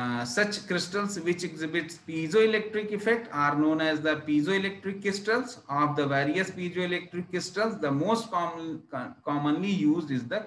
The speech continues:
quartz crystal। क्वार्ट्ज क्रिस्टल, अ, जो है बहुत पॉपुलर, अ, जो है piezoelectric क्रिस्टल होता है। ठीक है,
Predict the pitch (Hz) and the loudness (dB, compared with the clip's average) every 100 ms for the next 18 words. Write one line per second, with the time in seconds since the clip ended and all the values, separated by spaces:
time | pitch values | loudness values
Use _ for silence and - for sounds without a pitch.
0 | - 151 160 156 131 120 120 - 107 104 | 0 2 4 4 0 -6 -10 -10 -12 -12
1 | - - _ _ 147 156 180 180 170 147 | -16 -20 _ _ 0 2 2 0 -4 -2
2 | 175 180 - - 135 135 131 147 143 139 | 0 0 -2 -6 -2 0 2 0 2 0
3 | 135 135 131 160 190 220 180 156 151 151 | 0 2 2 2 0 0 0 -4 -2 -2
4 | 151 151 147 147 160 151 151 151 147 147 | -2 0 0 0 0 0 -2 -8 -4 -4
5 | - 156 147 135 143 143 208 330 - - | -2 0 0 0 0 0 -2 -6 -12 -4
6 | 143 208 247 - | -2 0 -2 -4